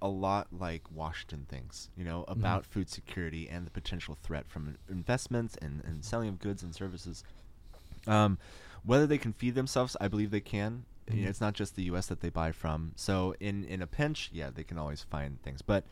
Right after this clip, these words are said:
Speaker 1: getting after this, uh, after this, um, U S ag sector, you know, I think, I believe it was in twenty seventeen that there was, there was more soybeans planted than corn in the United States.
Speaker 2: Mm-hmm.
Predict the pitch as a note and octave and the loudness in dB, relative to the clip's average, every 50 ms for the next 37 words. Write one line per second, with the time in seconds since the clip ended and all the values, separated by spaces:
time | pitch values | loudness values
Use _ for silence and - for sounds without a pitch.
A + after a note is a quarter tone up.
0 | - - - - - - - - - - A#2+ B2 B2 A#2 G#2+ G#2 - G#2 F2+ F2+ | -14 -18 -18 -18 -18 -14 -14 -12 0 2 4 6 6 6 4 4 2 2 2 2
1 | F2 - - - - E2+ F2 E2 D#2+ F2+ - - F2 E2 F2 D#2+ - - D#2 D#2 | 0 0 -4 -6 -4 -4 -4 -2 -2 -4 -2 -2 -2 -2 -2 -2 -2 -2 -2 -2
2 | D2+ D2 C#2 C2+ C2+ C2 - - - - - - - D#2+ F#2 G#2 G#2 F#2+ - - | -2 -2 -2 -4 -6 -8 -10 -14 -18 -18 -18 -14 -8 -2 2 4 4 4 2 0
3 | - E2 E2+ F#2 G2+ G2 - - D#2 C#2+ - - - D2 C#2+ - - - F#2 F2+ | 0 0 2 2 2 0 -2 -4 -4 -4 -4 -4 -4 -4 -4 -4 -4 -2 0 0
4 | E2 - - F2+ F2+ - A2 G#2+ G#2+ - - - - F#2+ F#2 A2 A2 A2+ G#2+ G#2 | 0 2 0 0 0 2 2 0 0 -2 -6 -8 -6 0 2 4 6 6 6 6
5 | F#2+ F#2 F2+ E2+ D#2+ - - G#2+ G#2 G2 - - G2 F2+ E2 D#2+ - - - F2 | 4 4 2 0 2 2 4 4 4 4 2 2 2 2 0 -2 -4 -4 -4 -2
6 | E2 D#2+ D#2 D2+ - - G2 G2+ G2 F2+ E2 D#2 - - - - - - - - | -2 -2 -4 -4 -2 0 2 4 4 4 2 0 -6 -10 -14 -18 -20 -20 -18 -18
7 | - - - G#2 G#2+ F#2+ G#2 G2+ G#2+ B2 C#3 C#3+ C3 - - - A2 A2 G#2+ - | -18 -4 2 2 2 4 4 4 4 6 6 6 4 2 2 4 6 6 6 4
8 | F#2+ F2+ F2 E2 D#2+ - - E2 D2+ D#2 D2 D2 C#2+ C#2+ - - - B1+ A#1+ A#1 | 2 0 -2 -4 -6 -4 -4 -2 -2 -2 -4 -4 -6 -8 -8 -8 -8 -8 -6 -6
9 | B1+ C#2+ - - C#2+ C#2+ C#2+ C#2 C#2 C2 B1+ B1 - - - - - - - - | -8 -10 -10 -10 -8 -6 -4 -4 -4 -6 -6 -8 -10 -12 -12 -12 -12 -12 -14 -8
10 | - A#2 G#2+ G2+ G2+ | -4 0 2 2 2